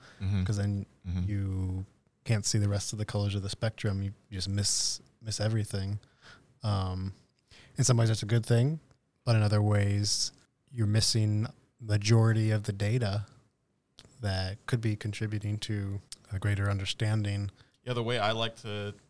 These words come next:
Speaker 1: think of it as is if you're in the jungle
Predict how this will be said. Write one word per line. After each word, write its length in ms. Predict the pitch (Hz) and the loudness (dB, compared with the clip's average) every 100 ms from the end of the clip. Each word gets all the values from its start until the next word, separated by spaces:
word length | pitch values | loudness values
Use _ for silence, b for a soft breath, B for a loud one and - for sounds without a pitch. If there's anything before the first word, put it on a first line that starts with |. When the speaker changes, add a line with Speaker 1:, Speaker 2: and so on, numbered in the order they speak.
| _ - | _ -10
Speaker 1:
think 200 | 113 117 | -8 -6
of 100 | 110 | -4
it 100 | 110 | -2
as 480 | 110 110 113 113 92 | -2 -2 -4 -6 -8
is 400 | 87 87 - - _ _ _ _ _ _ _ 110 | -8 -10 -12 -16 _ _ _ _ _ _ _ -12
if 160 | 107 | -6
you're 120 | 110 110 | -4 -2
in 220 | 131 135 | 0 0
the 100 | 113 | -2
jungle 640 | 92 110 113 95 90 | -2 -2 -2 -4 -6